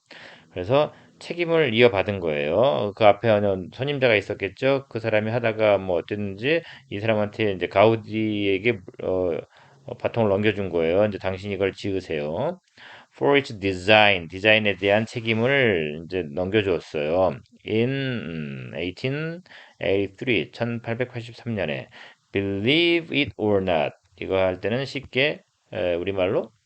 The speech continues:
여섯 글자, 믿거나 말거나 이렇게 돼요. 믿거나 말거나, believe it or not, the building is still under construction. Under construction, 건설 아래에 있다. 이렇게 되죠.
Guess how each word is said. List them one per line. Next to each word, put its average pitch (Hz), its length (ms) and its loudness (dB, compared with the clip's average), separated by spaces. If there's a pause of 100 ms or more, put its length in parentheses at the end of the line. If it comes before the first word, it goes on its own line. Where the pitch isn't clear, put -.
(100)
여섯 101 200 -8
글자, 151 400 -8 (840)
믿거나 98 580 0
말거나 117 600 4
이렇게 87 200 -4
돼요. 69 240 -2 (400)
믿거나 107 300 2
말거나, 101 640 2
believe 143 460 0
it 170 280 -2
or 101 160 0
not, 95 420 -2 (480)
the 90 160 -12
building 202 380 0
is 147 480 0 (720)
still 151 460 4 (140)
under 131 480 6
construction. 123 840 -2 (420)
Under 127 560 4
construction, 131 640 -2
건설 127 440 4
아래에 107 320 8
있다. 71 520 -6 (120)
이렇게 107 180 -2
되죠. 113 440 -2